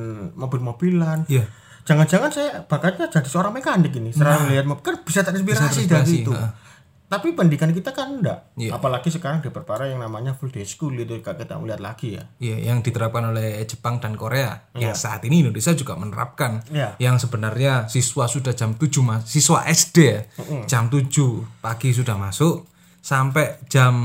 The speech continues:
Speaker 2: berapa? Jam tiga
Speaker 1: Iya.
Speaker 2: baru pulang, nanti sama orang tuanya masih dikasih les.
Speaker 1: Iya. Dan ter-, iya, oke,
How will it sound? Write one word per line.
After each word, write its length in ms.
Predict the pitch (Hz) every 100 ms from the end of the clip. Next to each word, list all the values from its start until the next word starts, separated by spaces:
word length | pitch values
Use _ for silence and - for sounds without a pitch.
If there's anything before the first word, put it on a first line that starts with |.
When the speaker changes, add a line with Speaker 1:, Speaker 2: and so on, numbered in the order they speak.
| 117 117 113
Speaker 2:
berapa? 480 | 117 110 92 - 120
Jam 380 | 120 107 104 107
tiga 480 | 127 139 120 101 -
Speaker 1:
Iya. 80 | 127
Speaker 2:
baru 220 | 123 117
pulang, 340 | 113 113 131 147 - - _
nanti 320 | 156 175 165
sama 180 | 165 156
orang 220 | 160 160
tuanya 240 | 156 165 175
masih 240 | 151 160
dikasih 360 | 123 139 127 135
les. 400 | 156 127 - - _ -
Speaker 1:
Iya. 320 | 120 107 87 87 - - - - - - - -
Dan 200 | - 151
ter-, 200 | 208 -
iya, 180 | 156 135
oke, 340 | 110 123 135